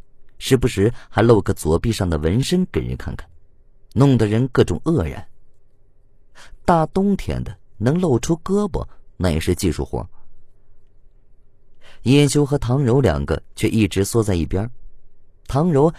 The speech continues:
随意取了杯酒，时不时地抿一口。叶修则是抱了个特别深邃的烟灰缸，烟一根接一根的，抽得乌烟瘴气。唐柔多么光彩照人的一个妹子，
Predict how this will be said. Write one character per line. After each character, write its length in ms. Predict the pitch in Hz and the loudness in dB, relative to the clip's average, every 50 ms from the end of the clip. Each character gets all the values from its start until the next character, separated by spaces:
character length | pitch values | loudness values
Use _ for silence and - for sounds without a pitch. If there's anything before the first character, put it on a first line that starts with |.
| - - - | -6 -16 -12
随 300 | - - - 98 98 117 | -8 0 2 4 4 4
意 200 | 139 139 127 110 | 2 2 0 0
取 220 | 98 - - 85 | 0 -2 -4 -2
了 100 | 78 87 | 0 0
杯 220 | 92 - 127 147 139 | 0 2 2 2 0
酒， 300 | - - - - 67 - - - | 0 -4 -6 -6 -6 -8 -10 -12
时 220 | - - - 95 92 | -14 -6 -6 -2 -2
不 100 | 92 101 | -2 -2
时 160 | - - 90 | -2 -4 -2
地 120 | 87 101 | 0 0
抿 120 | 92 80 62 | 0 -2 -2
一 200 | 52 78 117 123 | -2 -2 -2 -2
口。 200 | - - - - - - - - - - _ _ _ _ _ - - - - - | -4 -8 -14 -16 -18 -20 -20 -20 -20 -20 _ _ _ _ _ -20 -20 -20 -10 0
叶 260 | - 117 135 135 131 127 | 4 6 6 8 8 6
修 260 | 127 135 135 135 131 | 4 4 2 2 2
则 160 | 127 104 113 | 2 2 0
是 140 | 120 - 123 | 2 0 -2
抱 240 | 123 - 127 120 110 | 0 2 2 2 2
了 80 | 101 | 2
个 140 | 95 - 107 | 0 -2 -2
特 240 | - - - 117 95 | -2 0 0 0 2
别 160 | - 95 110 | 2 0 -2
深 320 | - - - 156 160 160 | -2 -2 -2 0 0 0
邃 180 | 156 - 120 90 | 0 0 0 0
的 80 | 76 73 | 0 -2
烟 180 | 76 92 104 | -2 -2 -2
灰 140 | 113 - 113 | -2 -4 -2
缸， 200 | - 123 127 135 - - - - - - - - - - | -2 -2 -2 -2 -6 -12 -18 -18 -18 -18 -18 -18 -14 -6
烟 320 | - 95 110 113 120 123 123 123 - - | 2 4 6 6 6 4 2 -2 -6 -6
一 260 | 156 165 147 98 82 | -2 -2 0 -2 -2
根 220 | - - 85 87 | 0 0 0 0
接 200 | 82 - 80 78 | 0 0 -2 -2
一 80 | 76 62 | -2 -2
根 240 | - - 85 76 76 | -2 -2 -2 -2 -2
的， 80 | - 123 - - - - - | -4 -8 -12 -16 -16 -10 -8
抽 240 | - - 98 87 85 | 0 2 2 2 2
得 100 | 85 80 | 0 0
乌 140 | 78 76 87 | 0 2 2
烟 180 | 87 87 92 | 2 2 2
瘴 220 | 95 98 85 78 82 | 2 0 0 0 -2
气。 200 | - - 98 - - - - - - - - _ _ _ _ _ _ _ _ - - - - - - - - | -4 -6 -8 -10 -10 -14 -18 -20 -20 -20 -20 _ _ _ _ _ _ _ _ -20 -20 -20 -20 -18 -18 -14 -14
唐 360 | - - 123 131 156 180 180 | -4 0 2 4 4 4 4
柔 220 | 156 147 151 160 - | 4 4 2 2 2
多 260 | - 185 185 190 185 | 2 2 4 4 4
么 160 | 170 135 117 | 4 2 0
光 260 | 120 - 139 139 143 | 0 0 0 2 0
彩 200 | 127 - 92 92 | 0 0 0 0
照 200 | 95 135 123 110 101 | 2 2 2 2 2
人 180 | 95 104 120 | 2 0 0
的 100 | 123 117 | 0 0
一 80 | 107 120 | 0 0
个 100 | - 135 | 0 0
妹 280 | 143 156 147 107 82 | 0 0 0 0 0
子， 180 | - - 87 | -2 -4 -8